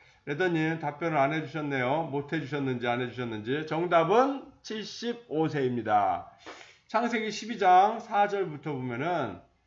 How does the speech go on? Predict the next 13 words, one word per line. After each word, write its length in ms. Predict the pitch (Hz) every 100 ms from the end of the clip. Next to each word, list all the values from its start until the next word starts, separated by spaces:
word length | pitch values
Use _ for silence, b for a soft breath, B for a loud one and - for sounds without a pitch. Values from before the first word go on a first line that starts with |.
| b b
이에 220 | 147 180 190
아브라함이 880 | 147 156 170 160 135 135 180 214 - -
여호와의 380 | 120 139 147 147
말씀을 380 | 135 135 139 135
따라갔고, 560 | 131 127 117 110 - 170
롯도 360 | 139 135 131
그와 160 | 127 123
함께 220 | 120 110
갔으며, 720 | 113 110 123 151 202 208 - -
아브라함이 460 | 113 120 113 135
하란을 440 | 156 185 190 185 156
떠날 280 | 151 131
때 360 | 123 127 170